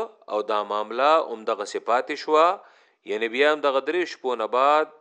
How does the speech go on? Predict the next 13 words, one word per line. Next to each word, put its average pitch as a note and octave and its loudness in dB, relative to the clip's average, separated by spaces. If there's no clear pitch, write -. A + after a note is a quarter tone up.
بیا A2+ 2
مزید D#3 -6
په A2 -6
جماعت G#2+ 2
باندې G#2 -4
دا G#2 4
ادا G2 -2
نه F#2 -6
شوي D#2 -16
او F#2+ -6
دا G2 -4
معامله A2+ 0
همدغسې G#2+ -4